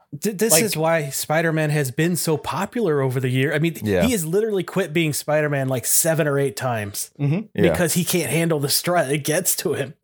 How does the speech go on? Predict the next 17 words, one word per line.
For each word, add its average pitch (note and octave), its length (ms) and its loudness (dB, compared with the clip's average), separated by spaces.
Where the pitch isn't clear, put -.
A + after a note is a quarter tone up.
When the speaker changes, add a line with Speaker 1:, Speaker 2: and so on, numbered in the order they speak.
Speaker 2:
Yeah, E3+ 560 -2
it's F3 160 -2
hard, C4+ 300 0
and F#3 180 2
it's G3+ 140 -4
hard. A#3+ 240 0
And E3+ 260 -2
I D3 60 0
mean, F3+ 240 -2
look F3 180 -2
at, E3 80 -4
like, D#3+ 240 -2
s-, - 220 -8
like D3 180 -2
a C#3+ 40 -4
Tony C#3+ 280 -2
Stark. - 580 -4